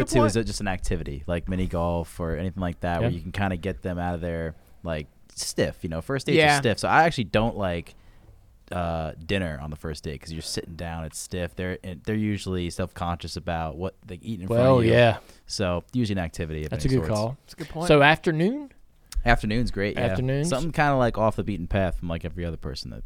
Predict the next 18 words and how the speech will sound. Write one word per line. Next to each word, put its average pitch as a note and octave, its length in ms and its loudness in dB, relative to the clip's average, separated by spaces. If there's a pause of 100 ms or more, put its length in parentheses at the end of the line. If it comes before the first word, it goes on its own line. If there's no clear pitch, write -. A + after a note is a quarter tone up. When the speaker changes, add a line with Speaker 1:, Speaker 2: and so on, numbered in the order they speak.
Speaker 3:
Yeah. A2 100 -2
Speaker 1:
does. B2 180 -6 (200)
Yeah. - 140 -4 (540)
Speaker 3:
Hmm. G#2 160 0 (400)
Interesting. - 480 -12 (180)
I F#2+ 80 -10
like C3+ 220 -4
it. - 100 -10 (400)
Speaker 2:
I C#3 80 -6
like G3 160 -6
that C#3+ 140 -14
too. F3 180 -10 (420)
We'll E3+ 100 -10
go E3 80 2
with D#3 120 0
that. D3+ 220 -2 (140)
Speaker 1:
Mm-hmm. - 420 -10
Speaker 3:
Yep. G#2 160 -4